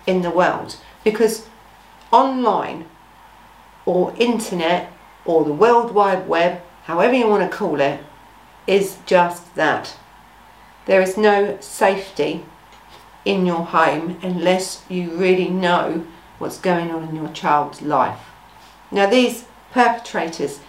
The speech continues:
sexual predators of our children, don't care what age they are. They don't care if they're girls or boys. They only care about helping their self to our children for their own sexual gratification.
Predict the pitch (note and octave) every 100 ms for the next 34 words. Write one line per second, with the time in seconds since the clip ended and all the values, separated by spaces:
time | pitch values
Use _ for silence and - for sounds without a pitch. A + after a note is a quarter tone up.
0 | - - A3 - F#3 E3 - A3 A3 -
1 | - - - - - - - F#3 F3+ D3+
2 | D3 - D#3 D3 C3+ - - - - -
3 | G3 F#3 - - G3 E3+ D3+ - - -
4 | D#3+ E3 E3+ D#3 - C#3 C3 A2 - -
5 | - - - G3 G3 F#3+ - G3+ F3+ F3
6 | F3 - F3+ F3+ F#3+ F#3 E3 - F3+ F3+
7 | F#3 - - - - - - - - -
8 | F3 F3 F#3+ F#3+ E3 - F#3 C3+ - -
9 | - - - - E3+ D#3+ D3 - - -
10 | - - - - A#3+ A#3+ A3 F#3+ E3 D#3+
11 | - F#3+ - - - - - - - -
12 | - - - F#3+ E3+ D3 - F#3 D3+ -
13 | - - - - - - - E3+ F3+ F3
14 | F3 - D#3+ - C#3+ D3 C#3+ - - E3
15 | C#3+ - -